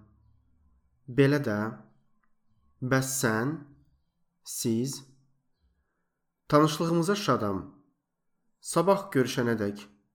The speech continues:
Özünə yaxşı bax. Yaxşı yol. Sənə xoş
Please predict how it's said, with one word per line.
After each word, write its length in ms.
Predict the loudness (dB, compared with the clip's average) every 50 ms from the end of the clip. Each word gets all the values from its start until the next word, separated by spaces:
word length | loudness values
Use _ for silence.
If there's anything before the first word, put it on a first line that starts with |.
| _ _ _ _ _ _ _ _ _ _ _ _ _ _ _ 0
Özünə 340 | 0 2 2 2 4 4
yaxşı 340 | 4 2 2 -2 -4 -6 -4 -2
bax. 260 | -4 -4 -4 -8 -14 -18 -20 _ _ _ _ _ _ _ _ _ _ _ _ _ _ _ _ _ _ 0
Yaxşı 420 | 2 2 2 0 -2 -2 0 2
yol. 220 | 2 2 2 0 -2 -8 -16 -20 _ _ _ _ _ _ _ _ _ _ _ _ _ _ _ _ _ _
Sənə 300 | -2 2 4 4 4 2
xoş 240 | 2 0 0 -2 -2